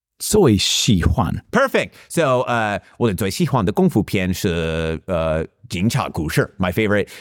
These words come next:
Speaker 2: Kung Fu movie is Police Story, which, I mean, I'm just randomly picking one. But, so, 喜欢 means to like, to like something.
Speaker 1: 喜欢.
Speaker 2: Yeah, the, like, 我喜欢Gavin.
Speaker 1: 我喜欢.
Speaker 2: I like Gavin.
Speaker 1: Ah,
Speaker 2: Yeah.
Speaker 1: 谢谢你.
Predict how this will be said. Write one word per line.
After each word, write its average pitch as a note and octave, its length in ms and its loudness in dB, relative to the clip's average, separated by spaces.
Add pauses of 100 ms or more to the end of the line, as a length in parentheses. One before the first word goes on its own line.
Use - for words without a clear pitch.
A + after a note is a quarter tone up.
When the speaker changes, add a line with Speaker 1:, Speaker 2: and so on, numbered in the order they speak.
(240)
Speaker 2:
Kung A2+ 260 2
Fu A#2 180 2
movie G#2+ 400 2
is F2 80 -4 (120)
Police G2+ 240 -2
Story, C#2 220 -6
which, F2 280 -6
I C#3+ 80 2
mean, A#2+ 140 2
I'm F2 80 -2
just F2 240 -4
randomly E2 320 -2
picking F2+ 280 -4
one. D2+ 200 -4 (180)
But, C#3 220 0 (340)
so, A#2 460 0 (140)
喜 E2+ 360 -4
欢 A#2 400 -2
means G2+ 240 -2
to A#2 140 0
like, G2+ 340 0
to G2+ 100 -4
like G2 300 -2
something. D2+ 400 -6
Speaker 1:
喜 - 320 -10 (140)
欢. - 260 2 (140)
Speaker 2:
Yeah, C3 220 0 (200)
the, G#2+ 200 -2
like, G2+ 220 -4
我 E2+ 220 -2
喜 - 220 -4
欢 G#2+ 340 -4 (160)
Gavin. C3+ 400 -4
Speaker 1:
我 G#2+ 220 4
喜 G3+ 200 2
欢. F#3+ 120 2
Speaker 2:
I C#3 160 2
like C#3+ 80 0
Gavin. A3 260 0
Speaker 1:
Ah, B2+ 340 0
Speaker 2:
Yeah. E3+ 160 -2
Speaker 1:
谢 - 220 2
谢 C#3 240 2
你. F#2+ 280 0